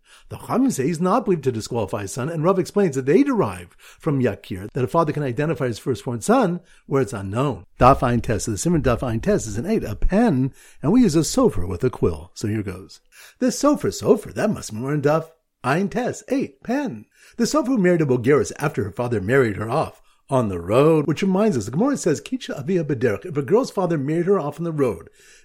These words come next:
"Vikitcha Atzma Be'ir," and she later accepted Kedushin herself in the city, "V'hari Bogeris," and now she's found to be a Bogeris, a full adult, Rav says, "Hari Bogeris Lefaninu," behold, she's a Bogeris before us, and is assumed to have been so before the father's Kedushin.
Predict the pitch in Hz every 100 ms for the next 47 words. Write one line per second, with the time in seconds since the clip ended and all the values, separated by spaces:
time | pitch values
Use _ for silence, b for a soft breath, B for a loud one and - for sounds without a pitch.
0 | - 131 - 190 - 165 - 165 120 135
1 | 226 160 120 170 143 170 247 196 - 190
2 | 160 147 202 - 160 - 202 160 120 -
3 | 285 - 104 _ b b b 139 143 185
4 | 123 110 190 226 - 139 139 160 165 -
5 | 156 135 131 110 98 101 101 226 170 -
6 | 143 185 143 117 240 226 139 110 170 -
7 | 151 113 123 135 147 143 131 185 285 135
8 | 104 95 92 107 117 220 170 190 170 170
9 | 147 208 - 131 - 285 156 147 - B
10 | B 160 156 151 139 240 175 151 139 277
11 | - 147 151 135 135 - 98 101 - 123
12 | 285 - 120